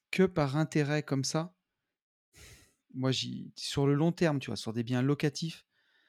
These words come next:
ah, j'y crois pas. Puis aujourd'hui, je fais vraiment les... Je fais tellement les trucs par envie, par amour,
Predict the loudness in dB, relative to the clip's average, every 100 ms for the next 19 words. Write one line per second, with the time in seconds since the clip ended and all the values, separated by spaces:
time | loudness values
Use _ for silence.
0 | _ _ -6 -2 0 -2 -8 -14 -10 -10
1 | -10 -18 -20 _ 2 4 4 2 0 0
2 | -2 0 2 2 2 0 -4 -6 -4 0
3 | 2 4 2 0 -4 -2 0 4 4 2
4 | 0 -2 -2 -2 0 2 2 0